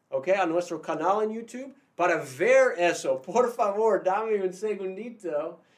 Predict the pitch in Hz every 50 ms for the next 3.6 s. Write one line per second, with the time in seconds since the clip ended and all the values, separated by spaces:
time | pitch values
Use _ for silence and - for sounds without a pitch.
0 | _ _ _ _ - 180 180 180 208 202 190 165 170 202 214 240 247 240 226 214
1 | 190 196 196 214 220 214 - - 226 208 202 - 214 202 202 214 233 240 226 220
2 | - - 190 202 214 220 214 208 226 277 285 - - 208 170 131 113 107 - -
3 | 120 135 175 208 240 262 262 262 240 247 240 226